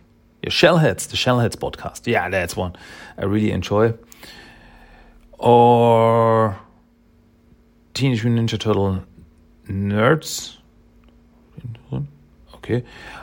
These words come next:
Um, <laughs> I'm just checking out my list of podcasts that I'm currently listening to. T M T Nerds. Very funny podcast. Uh, of course, Turtle Soup.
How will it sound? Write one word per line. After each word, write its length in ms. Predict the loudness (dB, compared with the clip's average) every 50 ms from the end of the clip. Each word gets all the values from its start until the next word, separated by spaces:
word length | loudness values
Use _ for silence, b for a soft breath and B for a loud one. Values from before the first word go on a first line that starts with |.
| B -4
Um, 640 | 0 4 4 6 6 6 6 4 2 2 0 -2 0
<laughs> 20 | 2
I'm 540 | 4 6 6 6 6 4 4 0 0 -4 -6 -14 -20 B B B B B B B B _
just 200 | -10 -10 -6 0
checking 240 | 0 0 2 2 -2
out 160 | -2 -2 -2
my 140 | -2 -2 -2
list 500 | 2 4 4 4 4 2 -2 -8 -14 -12 -8
of 120 | -8 -8 -2
podcasts 480 | -2 -2 -2 2 0 0 0 0 -2 -6
that 80 | -6 -6
I'm 180 | -6 -6 -6 -8 -12 _ -2
currently 320 | 2 2 2 4 2 0
listening 380 | 0 -2 -2 -2 -2 -4 -4 -2
to. 180 | -2 -2 -2
T 160 | -2 -2 -2
M 80 | -2 -2
T 140 | 0 -2 -2
Nerds. 360 | 0 0 0 0 -2 -4 -12 -14 _ _ -6 -6 -6 -6 -12 _ -20 -20 -20 -20 -20 _ -20 -20 -20 -20 _ _ -2
Very 200 | 0 0 0 0
funny 280 | 0 -2 -2 -2 -2 -4
podcast. 500 | -4 -6 -4 0 0 0 0 0 -4 B B B B B B B B B B B B B _ _
Uh, 720 | 2 2 4 4 4 4 4 2 2 2 2 2 0 -2 -4 -2
of 140 | -2 -2 2
course, 340 | 6 6 6 6 4 -2 -10 -16 -20 -20 -4 _
Turtle 240 | 4 4 4 4 -2
Soup. 320 | 0 2 2 2 2